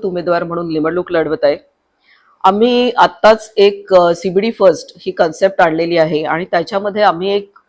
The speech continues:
वेबसाइट, अ, ओपन केलेली आहे. त्या वेबसाइटवर आपण लोकांकडनं येणाऱ्या कंप्लेंट्स, अ, रिसीव्ह करतोय आणि त्यांना आपण एक, अ, स्कॅनर दिलेला आहे. त्या स्कॅनवर तुम्ही स्कॅन करून ती, अ, तुमची जी काही, अ, कंप्लेंट आहे ती तुम्ही आमच्याकडे पाठवू शकता.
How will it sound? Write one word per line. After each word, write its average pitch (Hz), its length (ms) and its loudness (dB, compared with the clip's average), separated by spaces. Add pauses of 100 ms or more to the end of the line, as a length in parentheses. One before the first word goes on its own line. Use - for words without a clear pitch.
(160)
वेबसाइट, 208 540 2 (100)
अ, 170 100 -2 (640)
ओपन 170 280 -4
केलेली 156 340 -4
आहे. 147 200 0 (680)
त्या 247 120 8
वेबसाइटवर 214 720 4 (100)
आपण 220 280 0
लोकांकडनं 202 600 0
येणाऱ्या 196 300 2
कंप्लेंट्स, 180 680 -4 (480)
अ, 143 80 0 (320)
रिसीव्ह 180 360 -2
करतोय 165 400 0 (440)
आणि 180 300 -4
त्यांना 180 340 2
आपण 185 360 4
एक, 185 300 -2
अ, 175 180 4
स्कॅनर 185 440 2
दिलेला 170 320 0
आहे. 160 100 0
त्या 185 200 -2
स्कॅनवर 185 520 0
तुम्ही 185 300 -6
स्कॅन 175 320 0
करून 190 280 -4
ती, 190 240 -8
अ, 180 160 -2
तुमची 185 280 -8
जी 196 220 -6
काही, 208 420 2
अ, 175 240 4
कंप्लेंट 185 500 -2
आहे 165 100 2
ती 190 160 -10
तुम्ही 190 260 -4
आमच्याकडे 185 380 -2
पाठवू 185 320 0
शकता. 143 340 -12